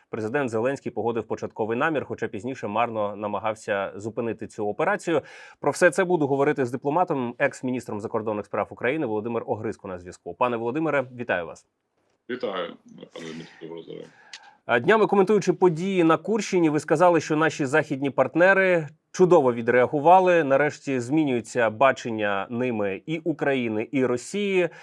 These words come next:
Speaker 1: А, власне, ця зміна щонайменше почалася, так ви сказали. А, чи сприятиме операція на Курщині отриманню дозволів від західних партнерів бити західною зброєю вглиб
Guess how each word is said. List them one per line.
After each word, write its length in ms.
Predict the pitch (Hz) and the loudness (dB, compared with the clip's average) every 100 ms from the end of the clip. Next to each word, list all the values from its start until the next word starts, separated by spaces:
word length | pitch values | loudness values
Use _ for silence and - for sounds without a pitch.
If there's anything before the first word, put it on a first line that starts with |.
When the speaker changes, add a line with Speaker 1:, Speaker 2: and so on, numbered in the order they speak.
| - - | -20 -6
Speaker 1:
А, 480 | - 131 135 135 135 139 139 127 131 143 | 2 6 6 6 4 -2 -6 -8 -10 -12
власне, 800 | 127 143 160 170 156 151 139 127 - 143 147 151 | -2 2 2 4 4 4 4 0 -12 -12 -10 -2
ця 160 | 185 165 | 2 4
зміна 320 | 143 233 208 | 4 2 2
щонайменше 480 | - 165 165 180 170 | 2 0 0 0 -2
почалася, 560 | 160 - 143 113 - | -4 0 2 2 0
так 220 | 101 117 104 | -2 -2 -4
ви 60 | |
сказали. 420 | - 101 95 - - - - - | -10 -8 -8 -10 -14 -18 -18 -8
А, 360 | - 131 127 123 | 2 6 6 6
чи 100 | - | 2
сприятиме 460 | 185 214 247 240 208 | 0 4 4 6 4
операція 440 | 180 180 170 175 | 4 4 4 4
на 100 | 160 | 2
Курщині 520 | 151 214 190 185 165 156 | 0 -2 -2 0 2 2
отриманню 440 | 139 165 156 143 | 2 0 0 -2
дозволів 580 | 127 127 143 139 120 - | -4 -4 -2 -2 -4 -8
від 180 | 110 113 | -8 -2
західних 380 | 120 117 110 - | -2 -2 -8 -4
партнерів 520 | 127 156 175 160 - | -4 -2 -2 -2 -6
бити 400 | 107 135 151 135 | -6 -4 -2 -2
західною 440 | 117 113 113 110 104 | -2 -2 -4 -8 -6
зброєю 420 | 110 139 139 113 | -4 -4 -2 -4
вглиб 380 | 98 110 120 | -6 -6 -6